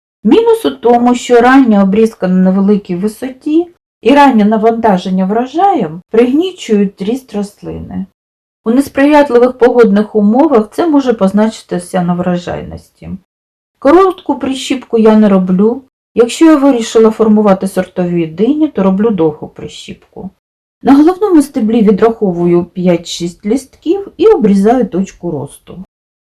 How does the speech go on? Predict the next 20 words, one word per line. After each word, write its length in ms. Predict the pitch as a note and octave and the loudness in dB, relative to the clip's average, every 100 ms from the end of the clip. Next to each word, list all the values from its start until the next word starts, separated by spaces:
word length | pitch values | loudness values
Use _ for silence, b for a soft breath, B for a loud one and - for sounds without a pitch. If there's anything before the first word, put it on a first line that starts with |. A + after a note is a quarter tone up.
| _ | _
Ну 140 | G#3 F4 | -2 2
а 120 | F#4 | 2
для 140 | D4 | 0
того, 300 | C#4+ D4 C#4 | -2 0 0
щоб 220 | C4+ C4 A#3 | 0 -4 -2
вирішити, 680 | C4 B3+ B3 C4+ A#3+ A#3+ | -2 -2 -4 -8 -4 -4
чи 160 | A3+ A#3+ | -2 0
робити 420 | A3+ G#3 F#3+ F#3 | 0 0 -2 -4
формування 680 | F#3 F#3+ G3 G3 F3 E3+ E3 | -6 0 0 2 0 -2 -6
далі, 580 | E3 F#3+ D4 D#4 G3+ F3 - _ - | -4 -2 0 0 -4 -6 -14 _ -4
треба 280 | G4 G4+ | -2 0
подивитися, 720 | - A#3+ A3 B3 D4+ A#3 A#3 A3 | 0 0 2 0 0 -2 0 -2
скільки 440 | - A3 G3+ G#3+ | -2 -6 -4 -4
зав'язей 640 | G#3 D4 D#4 F#3+ F3+ G3 | 0 0 2 0 0 0
утворилося. 880 | G3 G#3+ A3 E3+ - - - - F3+ - _ _ _ _ | 0 0 0 0 -4 -10 -14 -14 -14 -14 _ _ _ _
Якщо 340 | - C4+ - D#4 | -2 -2 0 2
достатньо, 680 | E4 - F4+ F#4 F#4 F#3 F3+ | 0 2 2 2 0 -4 -4
то 80 | F#3+ | -6
формування 600 | G#3 G3+ G3 A#3+ C4+ G#3 | 0 2 4 2 2 0
закінчуємо. 1000 | F3+ F3 D#3+ D3 - - D3 D3+ D#3+ | -4 -10 -14 -16 -18 -18 -16 -16 -16